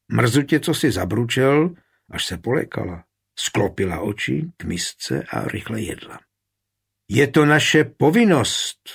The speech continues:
pokračoval po chvíli. „Každý musí udělat pro Kristovu věc, co může. A nesmí se ohlížet na nebezpečí, protože mučednická smrt je nejjistější cestou ke spáse.“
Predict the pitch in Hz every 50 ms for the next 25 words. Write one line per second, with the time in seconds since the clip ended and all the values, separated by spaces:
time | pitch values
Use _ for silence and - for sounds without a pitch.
0 | - _ _ _ _ _ _ _ _ _ 113 110 - - 98 92 - - - 85
1 | 87 87 85 - 87 - - - - 82 82 82 82 80 - _ _ _ _ _
2 | _ _ _ _ _ _ _ - - - - _ - 139 151 139 151 156 175 190
3 | 185 180 165 156 147 127 - - 135 135 - - 120 110 120 123 127 123 120 -
4 | - 127 117 113 117 - 123 131 123 - - - 120 107 107 101 104 113 120 123
5 | 120 - - - - - 107 107 113 120 143 160 127 - - - - _ _ _
6 | _ _ _ _ _ _ _ _ _ 117 123 123 123 139 147 143 - - 156 160
7 | 170 170 - - 160 165 - 170 151 151 156 170 151 113 90 101 95 87 - _
8 | - 104 113 117 127 131 131 123 123 117 - - - 117 110 - - - 101 98
9 | 107 113 117 117 _ _ _ _ _ - 107 101 110 107 107 117 110 - - -
10 | - - - - 101 113 135 131 120 147 143 127 127 131 120 - - - 117 117
11 | 113 - - - 107 127 151 151 - _ - - - - _ _ _ _ _ 110
12 | 107 104 104 107 123 151 175 170 160 147 170 170 170 - - - 143 147 151 139
13 | - - - 139 151 151 - 139 123 120 - - 135 139 - - - - - -
14 | 90 - - - - - - -